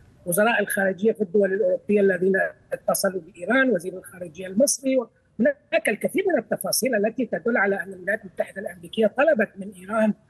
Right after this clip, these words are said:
عبر الوسطاء أن لا تكون هناك ضربة ضد إسرا-، ضد الكيان الإسرائيلي أو ضد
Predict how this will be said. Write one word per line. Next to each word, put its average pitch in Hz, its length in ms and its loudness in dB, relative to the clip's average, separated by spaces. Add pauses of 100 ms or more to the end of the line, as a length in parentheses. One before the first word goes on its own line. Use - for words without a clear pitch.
(460)
عبر 240 500 2
الوسطاء 202 800 0
أن 196 100 2
لا 220 120 4
تكون 208 400 0
هناك 190 320 0
ضربة 190 300 0
ضد 190 260 -2
إسرا-، 180 600 -4
ضد 190 160 -6
الكيان 196 380 0
الإسرائيلي 202 720 -4
أو 170 80 -20 (100)
ضد - 240 -18